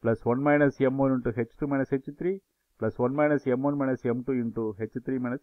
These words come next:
H four. Substituting the values, three thousand twenty-five minus two thousand seven thirty point two plus one minus point one into two thousand seven thirty point two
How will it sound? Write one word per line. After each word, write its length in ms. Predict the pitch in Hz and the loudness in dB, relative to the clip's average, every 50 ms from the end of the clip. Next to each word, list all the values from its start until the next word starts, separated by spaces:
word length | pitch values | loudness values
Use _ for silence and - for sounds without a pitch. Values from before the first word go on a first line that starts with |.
| - | -6
H 100 | 175 110 - - - _ | -8 -8 -8 -10 -14 _
four. 160 | - 85 - - _ _ - | -10 -10 -10 -12 _ _ -6
Substituting 480 | - 123 - - - 139 127 127 123 123 | -6 -6 -4 -2 0 0 2 2 0 0
the 80 | 123 | 2
values, 340 | 120 120 120 127 151 214 247 - - _ _ _ _ _ _ _ _ _ - | 2 4 4 4 2 0 -2 -6 -12 _ _ _ _ _ _ _ _ _ 0
three 140 | - 143 147 | 2 2 2
thousand 420 | 143 151 143 135 - 143 131 117 | 4 4 4 4 4 0 -2 0
twenty-five 500 | - 123 127 131 147 139 - 180 196 233 226 _ _ - | -2 -2 -2 -2 -2 -2 0 0 -2 -2 -4 _ _ -10
minus 320 | - 110 113 110 110 104 - _ - | -8 -6 -4 -2 -4 -4 -6 _ -4
two 160 | 151 160 156 - | -4 -4 0 0
thousand 360 | 147 135 131 - 135 123 - | 2 2 2 0 -2 -4 -2
seven 260 | - 120 120 123 127 | -2 -2 0 -2 -2
thirty 320 | - - 123 113 - 123 | 0 -2 -2 0 -2 -4
point 400 | 117 - - 113 110 110 110 107 - | -4 -2 0 0 0 0 -2 -2 0
two 180 | 165 214 262 - _ _ _ _ _ _ _ _ | 0 0 0 -2 _ _ _ _ _ _ _ _
plus 240 | - 110 110 101 - | 0 0 0 0 -2
one 240 | 101 117 117 123 135 | -4 -2 -2 0 0
minus 320 | 143 147 147 151 147 135 - | 2 2 2 2 2 0 0
point 380 | _ - 127 123 127 127 127 | _ 2 2 2 2 2 0
one 160 | 127 127 131 | -2 -2 0
into 400 | 123 120 113 - 113 110 110 117 - _ _ _ _ _ _ _ _ _ _ _ - | -2 -2 -2 -2 -2 -2 -2 -4 -8 _ _ _ _ _ _ _ _ _ _ _ -2
two 140 | - 170 175 156 | 2 2 2 2
thousand 340 | 165 160 151 - 156 147 143 | 2 2 2 2 -2 -4 -2
seven 260 | - 135 127 127 127 | 0 0 0 0 0
thirty 280 | - 131 127 120 131 127 | 2 0 0 2 0 -2
point 420 | 120 - 117 113 113 113 113 113 | -2 0 0 0 0 0 -2 -2
two 240 | - 196 254 269 - | -2 -2 -2 -2 -6